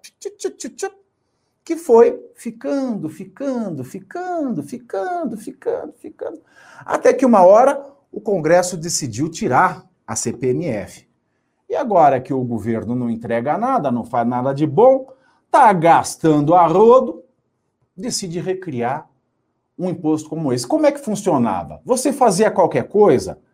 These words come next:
você descontava um cheque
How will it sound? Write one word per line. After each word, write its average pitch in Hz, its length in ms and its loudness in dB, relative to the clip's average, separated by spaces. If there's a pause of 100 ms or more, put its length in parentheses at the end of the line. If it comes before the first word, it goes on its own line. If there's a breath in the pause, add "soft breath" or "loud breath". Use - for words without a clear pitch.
(460)
você 233 540 2
descontava 202 680 0
um 214 100 -4
cheque 214 560 -4